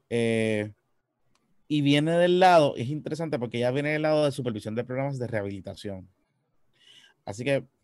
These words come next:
interesante el nombramiento, interesante el nombramiento. Lo que pasa es que corrección es un mox-, monstruo y, y, y tiene un montón de problemas. O sea, tiene un montón de problemas.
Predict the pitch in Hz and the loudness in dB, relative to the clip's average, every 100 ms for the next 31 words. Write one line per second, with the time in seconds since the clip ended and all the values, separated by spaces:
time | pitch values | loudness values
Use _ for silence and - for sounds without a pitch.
0 | _ - 123 156 175 160 147 143 135 123 | _ -16 -12 -2 0 0 -2 -2 -2 -2
1 | 120 107 - - - - _ 120 120 131 | -2 -4 -6 -16 -20 -20 _ -14 -8 -6
2 | 127 123 127 113 101 78 62 - - - | -6 -6 -6 -8 -10 -14 -18 -20 -18 -14
3 | 127 123 151 151 240 - _ _ _ _ | -12 -6 0 2 2 -2 _ _ _ _
4 | _ - 117 117 110 - 135 170 131 110 | _ -14 -6 -6 -6 -6 -4 -2 -2 -2
5 | 101 - - 123 117 113 - 90 85 _ | -4 -12 -8 -2 -2 -2 -6 -12 -14 _
6 | _ _ - 113 110 110 107 104 101 98 | _ _ -6 -4 -4 -4 -6 -6 -8 -10
7 | - - 110 107 104 101 101 101 - _ | -12 -14 -10 -8 -6 -6 -8 -10 -14 _
8 | _ _ 131 120 117 143 143 135 131 123 | _ _ -8 -4 -2 -2 0 0 0 -2
9 | 131 120 104 101 95 82 _ - 113 107 | -2 -2 -2 -6 -8 -12 _ -10 -8 -6
10 | 120 131 113 107 110 104 98 90 | -4 -2 -4 -6 -6 -6 -10 -14